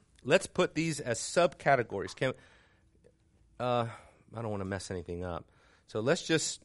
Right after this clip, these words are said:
let's just put under here, right, under here, all the other covenants that come in the Bible, what, what Reformed covenantal theologians would say is that everything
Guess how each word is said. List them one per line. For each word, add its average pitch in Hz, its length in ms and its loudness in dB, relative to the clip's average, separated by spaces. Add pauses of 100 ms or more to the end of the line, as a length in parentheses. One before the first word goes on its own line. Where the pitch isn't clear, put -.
(100)
let's 165 160 2
just - 260 -4
put 151 240 6 (560)
under 190 260 2
here, 110 560 0 (480)
right, 104 320 -2 (100)
under 139 160 -6
here, 104 380 -4 (720)
all 208 640 8 (200)
the 127 220 2
other 165 180 6
covenants 135 640 2
that 120 160 -4
come 147 340 4
in 131 200 -2
the 120 80 0
Bible, 117 560 4
what, 135 340 0 (260)
what 180 320 0 (600)
Reformed 156 640 0
covenantal 151 560 0
theologians 117 580 0
would - 140 -8
say 92 240 -2 (520)
is 131 140 2
that 131 240 4
everything 214 600 4